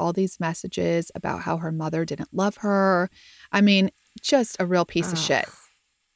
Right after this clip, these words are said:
Speaker 1: Um, but this woman did not break, and she even testified against Tom. It took years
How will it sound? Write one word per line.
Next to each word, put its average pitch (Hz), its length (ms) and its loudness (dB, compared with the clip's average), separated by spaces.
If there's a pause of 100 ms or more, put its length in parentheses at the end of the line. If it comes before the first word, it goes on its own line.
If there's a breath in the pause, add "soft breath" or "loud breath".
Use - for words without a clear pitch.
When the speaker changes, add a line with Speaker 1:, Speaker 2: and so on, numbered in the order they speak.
(800)
Speaker 1:
Um, 185 520 0 (600)
but 196 280 2 (160)
this 220 180 -4
woman 208 260 2
did 190 140 0
not 170 220 -2
break, 156 440 -2
and 170 400 -2 (100)
she - 220 -6
even 196 220 -2
testified 175 540 -6
against 160 380 -6
Tom. 165 400 -6
It - 80 -10
took 254 220 0
years 202 800 2